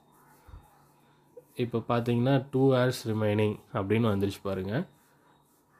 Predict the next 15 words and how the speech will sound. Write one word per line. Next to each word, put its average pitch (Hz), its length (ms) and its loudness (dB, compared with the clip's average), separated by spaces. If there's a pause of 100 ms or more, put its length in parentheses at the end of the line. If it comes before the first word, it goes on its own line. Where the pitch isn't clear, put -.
(120)
இப்போ 104 240 -4
ஆட் 110 200 2
ஓடிட்டே 110 520 4
தான் 117 200 2
இருக்கு. 107 540 -2 (460)
நான் 104 220 -4
இது 98 120 0
வந்து 107 220 4
உங்களுக்கு 98 600 0 (260)
லைவா-, 107 540 4
லைவாவே 104 680 0 (420)
ரெக்கார்ட் 107 300 0
பண்ணி 110 420 0 (100)
உங்களுக்கு 95 380 -4
காட்டியிருக்கேன். 98 500 -2